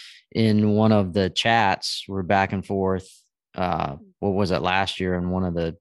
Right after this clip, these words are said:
you know, up and down periods? And I just strictly was coming in there, "Well, here's what I see from the charts. Doesn't look good."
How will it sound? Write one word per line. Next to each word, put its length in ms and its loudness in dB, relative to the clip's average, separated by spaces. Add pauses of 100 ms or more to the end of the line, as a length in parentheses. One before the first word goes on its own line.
you 140 -8
know, 160 -6
up 200 -2
and 60 -4
down 200 -4
periods? 580 0 (380)
And 380 2 (220)
I 140 2
just 280 0 (180)
strictly 360 -2
was 140 -2
coming 220 -2
in 80 -2
there, 200 -2
"Well, 180 -2
here's 260 -2
what 140 0
I 100 0
see 220 -6
from 160 -8
the 60 -6
charts. 380 0
Doesn't 340 -2
look 260 -4
good." 440 0